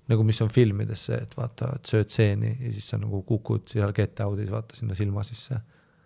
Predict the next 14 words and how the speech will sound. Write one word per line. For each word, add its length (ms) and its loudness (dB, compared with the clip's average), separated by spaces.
Ja 120 -2
siis, 480 -10
no 120 6
ongi, 200 0
sööd 200 2
oma 160 -2
sõbra, 240 0
järsku 240 -2
ma 160 -4
kuradi 400 -6
söön 200 -4
su 120 2
nägu, 240 -2
vaata. 320 -10